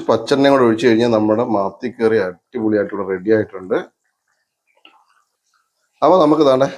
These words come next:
പച്ച വെളിച്ചെണ്ണയൊക്കെ ഒഴിച്ചതിന് ശേഷം നമുക്ക് ഒന്ന് just അടി കൂട്ടി ഒന്ന് ഇളക്കി കഴിഞ്ഞ് നമ്മളത് ആ മാത്തിക്കൂട്ടം വരെ ഒന്ന് പൊക്കി എടുക്കാം. നല്ല അടിപൊളിയായിട്ട് അത് വെന്തിട്ടുണ്ട്. നല്ല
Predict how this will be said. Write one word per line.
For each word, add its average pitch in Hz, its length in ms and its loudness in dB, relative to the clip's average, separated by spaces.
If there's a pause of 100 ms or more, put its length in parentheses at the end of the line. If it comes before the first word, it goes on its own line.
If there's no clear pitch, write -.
(160)
പച്ച 110 240 -8
വെളിച്ചെണ്ണയൊക്കെ 127 480 0
ഒഴിച്ചതിന് 117 320 0 (100)
ശേഷം 107 360 0 (260)
നമുക്ക് 98 300 -10 (220)
ഒന്ന് 113 220 0 (100)
just 110 160 -2 (140)
അടി 107 260 -4
കൂട്ടി 120 300 0
ഒന്ന് 104 140 -2 (100)
ഇളക്കി 95 320 -8
കഴിഞ്ഞ് 101 300 -2 (840)
നമ്മളത് 104 280 0
ആ - 20 0 (120)
മാത്തിക്കൂട്ടം 110 600 -2
വരെ 110 140 2
ഒന്ന് 101 180 -6
പൊക്കി - 360 -14 (100)
എടുക്കാം. 95 280 -8
നല്ല 92 160 -8 (360)
അടിപൊളിയായിട്ട് 107 1040 0
അത് 101 80 -2 (100)
വെന്തിട്ടുണ്ട്. 101 560 -6 (1000)
നല്ല 107 140 0